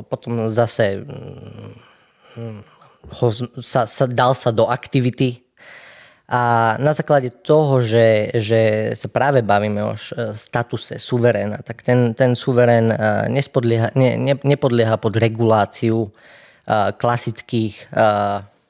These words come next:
nazvem to, systémových inštitúcií. Čiže na základe toho si samotný rád na základe dekretu vytvoril, eh, banku, suverénnu banku Radu hospitalierov.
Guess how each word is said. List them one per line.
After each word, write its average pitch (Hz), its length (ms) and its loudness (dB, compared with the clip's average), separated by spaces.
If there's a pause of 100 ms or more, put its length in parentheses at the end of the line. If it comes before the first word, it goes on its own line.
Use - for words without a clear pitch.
(140)
nazvem 110 400 0
to, 104 240 0 (640)
systémových 110 880 -2
inštitúcií. - 720 -8 (1500)
Čiže 190 160 -2
na 208 160 4
základe 175 400 4
toho 139 480 4
si 110 400 -4 (240)
samotný 113 560 -2
rád 139 480 0 (480)
na 107 160 0
základe 104 320 -2
dekretu 123 640 -2 (480)
vytvoril, 117 640 0 (160)
eh, 110 1120 -2
banku, 123 640 -2 (220)
suverénnu 113 480 0
banku 113 340 -2
Radu 107 220 2
hospitalierov. 151 880 0